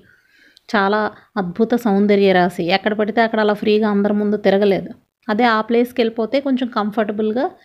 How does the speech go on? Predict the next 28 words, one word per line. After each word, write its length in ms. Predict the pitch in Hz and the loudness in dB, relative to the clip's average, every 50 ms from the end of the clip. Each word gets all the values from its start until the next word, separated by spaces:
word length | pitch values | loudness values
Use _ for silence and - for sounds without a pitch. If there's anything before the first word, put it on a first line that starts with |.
| - - - - _ _ | -20 -20 -20 -20 _ _
కొంచెం 300 | - 247 233 240 233 220 | 0 0 2 4 4 4
లోన్లీగా 500 | 220 214 208 214 220 226 226 220 214 226 | 4 4 4 4 4 4 4 4 4 2
ఉంటుంది 320 | 214 214 208 214 208 208 202 | 2 2 0 0 -2 0 0
కాబట్టి 360 | 202 196 208 208 208 320 339 | 2 0 0 0 0 -4 -2
తను 320 | - 285 262 254 302 381 | 0 2 4 4 4 2
ఫ్రీగా 460 | 359 - - 226 226 220 220 233 226 | 0 0 0 2 2 2 4 4 2
అక్కడ 240 | 208 208 - 214 254 | 2 0 -2 -2 0
మూవ్ 280 | 311 269 220 208 202 208 | 2 2 2 2 2 2
అవ్వడానికి 460 | 202 190 190 185 190 196 226 240 285 | 2 2 2 2 2 0 0 2 2
బాగుంటుంది. 720 | 247 208 202 190 185 180 180 175 180 170 165 160 156 - - - _ _ _ _ _ _ _ _ _ _ _ _ _ _ _ _ _ _ _ _ _ | 2 4 4 4 4 2 2 0 -2 -2 -2 -2 -2 -4 -6 -10 _ _ _ _ _ _ _ _ _ _ _ _ _ _ _ _ _ _ _ _ _
అందుకు 320 | 214 214 208 220 285 - - | 2 2 4 2 2 2 0
అక్కడికి 340 | 285 294 - 214 208 214 | 0 0 -2 -4 -2 0
వెళ్ళి 300 | 208 202 196 190 185 196 | 0 0 2 2 2 2
ఉండు 600 | 226 220 190 180 175 175 175 180 185 196 196 180 - | 2 2 2 2 2 2 2 4 4 4 4 2 2
అని 180 | - - 254 254 262 | 2 0 0 2 2
చెప్పాడు. 360 | 208 - - 165 143 - - - - _ _ _ _ _ _ - | -2 -2 0 -2 -2 -2 -4 -12 -14 _ _ _ _ _ _ -10
అదిగో 220 | 208 190 196 220 | -8 -6 -6 -6
అక్కడ 300 | 220 220 214 - 214 196 | -6 -6 -6 -8 -10 -10
దూరంగా 540 | 185 180 196 202 208 208 220 220 226 226 233 | -8 -8 -6 -6 -4 -6 -6 -6 -6 -6 -6
ఇప్ప 440 | 226 208 196 202 202 - _ 247 240 - 254 | -6 -6 -8 -10 -10 -8 _ -8 -6 -6 -8
చెట్ల 240 | 240 247 - 240 | -10 -6 -6 -6
వనం 360 | 220 202 196 185 190 208 220 226 | -4 -2 -4 -4 -2 -2 -4 -4
ఒకటి 240 | 226 220 202 196 | -4 -4 -4 -6
కనిపిస్తుంది 640 | 190 - 190 196 196 208 202 202 - - 196 185 180 | -4 -4 -4 -4 -4 -6 -8 -8 -6 -8 -8 -6 -4
కదా, 340 | 190 180 185 202 247 339 320 - _ _ _ _ _ _ _ - | -4 -4 -4 -4 -6 -6 -8 -14 _ _ _ _ _ _ _ -8
అక్కడి 400 | - - - _ - 247 233 233 | -8 -8 -8 _ -2 -2 0 0
నుంచి 300 | 233 240 240 - - 285 | 0 0 0 0 0 0
నువ్వు 500 | 269 240 226 214 247 302 381 381 - | 0 0 0 -2 -2 -2 -2 -4 -4